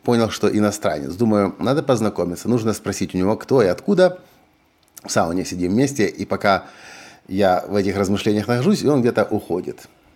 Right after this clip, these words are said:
с ребенком со своим. Мы отсидели, отпарились, выходим, полежали, возвращаемся снова в сауну, снова сидит этот, ам, э, парень,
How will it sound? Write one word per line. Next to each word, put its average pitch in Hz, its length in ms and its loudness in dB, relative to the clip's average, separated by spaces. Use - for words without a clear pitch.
с - 180 -10
ребенком 85 460 -2
со 85 140 -14
своим. 87 380 -6
Мы 143 200 6
отсидели, 131 640 0
отпарились, 156 720 2
выходим, 165 440 0
полежали, 151 640 2
возвращаемся 101 640 0
снова 90 340 -2
в - 20 -6
сауну, 170 380 2
снова 92 320 0
сидит 92 300 -2
этот, 87 260 0
ам, 90 180 -4
э, 76 200 -6
парень, 160 440 0